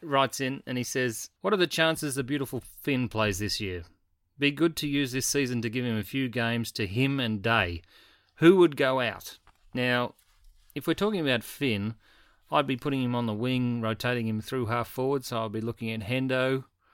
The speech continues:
or Smith or one of the wingmen we've got running around. Um, and Day, well, he loves to play behind the ball, doesn't he? He's a beautiful distributor.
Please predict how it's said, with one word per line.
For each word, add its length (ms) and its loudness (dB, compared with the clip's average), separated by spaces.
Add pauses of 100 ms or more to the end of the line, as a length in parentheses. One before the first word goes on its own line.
(300)
or 140 -6
Smith 720 -4 (420)
or 100 -8
one 160 -2
of 80 -2
the 80 -4
wingmen 400 -2
we've 140 -4
got 160 -6
running 240 -4
around. 300 -4 (760)
Um, 640 2 (140)
and 380 0
Day, 600 2 (1200)
well, 240 -4
he 160 -2
loves 260 0
to 80 -2
play 200 -2
behind 300 -2
the 60 -6
ball, 240 -4
doesn't 280 -6
he? 100 -10
He's 120 -10
a 60 -12
beautiful 400 -2
distributor. 640 -10